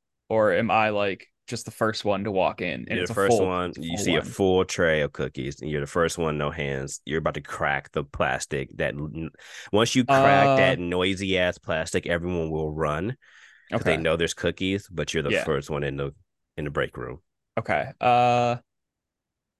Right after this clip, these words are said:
Speaker 1: at that point, I'd probably just go for, like, a chocolate chip.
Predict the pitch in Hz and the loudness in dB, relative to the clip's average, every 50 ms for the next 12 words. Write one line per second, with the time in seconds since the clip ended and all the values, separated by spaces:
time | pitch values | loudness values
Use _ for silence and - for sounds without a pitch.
0 | _ _ _ _ _ _ _ _ _ _ _ _ _ _ _ _ _ _ _ _ | _ _ _ _ _ _ _ _ _ _ _ _ _ _ _ _ _ _ _ _
1 | _ - 127 135 143 143 117 135 135 131 127 123 113 - - 110 110 107 - - | _ 0 2 2 2 2 0 0 0 2 2 0 0 -2 -6 -6 -6 -6 -6 -4
2 | 107 107 - - 107 95 92 - - - - 104 90 90 92 - 92 - - - | -4 -4 -2 -2 -2 -2 -2 -4 -8 -6 -2 0 0 0 -2 -4 -6 -6 -6 -6
3 | 101 - 107 - - - - - 78 - - | -6 -4 -4 -4 -6 -8 -10 -8 -8 -8 -10